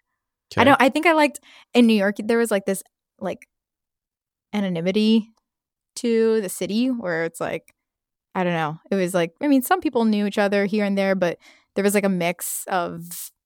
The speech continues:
Speaker 1: different industries. So,
Speaker 2: Yeah.
Speaker 1: you know, you, your, your circles were made up of,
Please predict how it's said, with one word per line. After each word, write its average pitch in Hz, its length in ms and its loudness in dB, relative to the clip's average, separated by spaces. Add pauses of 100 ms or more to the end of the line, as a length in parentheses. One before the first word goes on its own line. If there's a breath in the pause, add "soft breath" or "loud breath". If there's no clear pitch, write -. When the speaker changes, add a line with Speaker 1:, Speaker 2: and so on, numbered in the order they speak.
(300)
Speaker 1:
different 180 500 -4
industries. 220 760 -4
So, 165 420 -6
Speaker 2:
Yeah. 107 200 -4 (100)
Speaker 1:
you 202 160 -2
know, 160 140 -4
you, 180 260 -8
your, 185 320 0
your 180 240 -6
circles 185 400 -4
were 185 80 -4
made 170 180 -6
up 170 120 -4
of, 165 280 -6